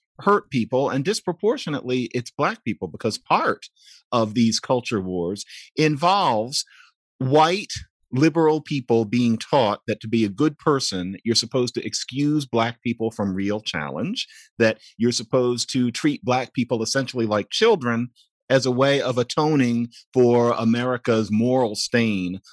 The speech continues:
of slavery and Jim Crow. And all of this stuff, in terms of what you do in the present tense, is really scary. And so, for example, C R T, we're supposed to think that there's certain people who are just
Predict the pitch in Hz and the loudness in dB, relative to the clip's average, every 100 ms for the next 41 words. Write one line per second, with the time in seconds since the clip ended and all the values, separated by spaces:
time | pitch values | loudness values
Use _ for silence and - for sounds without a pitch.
0 | _ 95 92 - 104 107 98 98 98 95 | _ -4 -2 -2 0 0 0 -2 -2 -4
1 | 95 98 98 90 113 87 90 110 214 294 | -6 -4 -6 -4 -2 -2 -2 -2 -2 -4
2 | 165 113 - 95 76 - 90 135 147 110 | -8 -6 -6 -6 -8 -8 -8 -6 -8 -8
3 | 87 - _ _ _ _ 107 151 - 147 | -12 -14 _ _ _ _ -2 -2 -2 -4
4 | 127 131 110 - 139 147 98 - - 107 | 0 0 -2 0 0 0 -4 -10 -4 -4
5 | - - - - - _ 185 190 170 214 | -4 -8 -10 -20 -20 _ 4 4 4 2
6 | 214 208 196 - - - - 226 302 135 | 4 0 -4 -8 -2 -2 2 2 4 -2
7 | - 113 131 156 156 143 156 196 - 107 | -4 -6 -2 0 0 0 -2 0 0 0
8 | - 156 147 135 - 226 80 - _ _ | 0 0 0 -2 -4 -6 -6 -10 _ _
9 | - - _ _ _ - 131 - 123 165 | -20 -20 _ _ _ -4 -2 -2 0 0
10 | 175 156 - 147 131 127 117 117 113 165 | 0 -4 -6 -4 -2 -2 -2 -2 -2 -2
11 | 175 156 - 143 147 139 127 101 92 - | -4 -6 -4 -2 0 0 2 2 -2 -10
12 | - _ - 139 - | -20 _ -2 0 -2